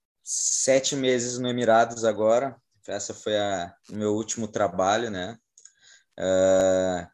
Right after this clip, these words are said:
cara, uma intensidade absurda dentro do trabalho. É, eu já tinha, eu já tinha morado no Catar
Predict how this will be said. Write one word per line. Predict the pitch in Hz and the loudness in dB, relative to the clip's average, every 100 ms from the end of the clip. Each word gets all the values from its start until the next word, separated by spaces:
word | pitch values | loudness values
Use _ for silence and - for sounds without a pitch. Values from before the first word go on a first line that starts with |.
| - | 0
cara, | 110 113 104 | 4 6 4
uma | 104 | 0
intensidade | 104 107 113 110 - 113 104 113 117 | -4 -2 -2 0 -2 0 2 4 4
absurda | 117 110 - - 117 127 127 | 0 0 -4 -2 -2 0 0
dentro | 110 113 - 101 | 0 -2 -6 -8
do | 110 | -4
trabalho. | 113 95 98 95 113 - _ _ _ - 143 135 123 - - | 0 0 0 0 -2 -6 _ _ _ -20 -20 -20 -20 -18 -4
É, | 92 92 92 90 90 90 85 87 - | 0 2 2 2 0 -2 -4 -8 -4
eu | 117 127 | 0 4
já | 143 | 4
tinha, | 139 - 165 165 135 92 - | 4 2 2 2 2 0 -2
eu | |
já | 113 120 | -2 -2
tinha | - 139 | -2 -2
morado | 143 131 135 127 | 2 4 4 2
no | 123 | -4
Catar | 123 - 117 127 151 | -4 0 0 0 -2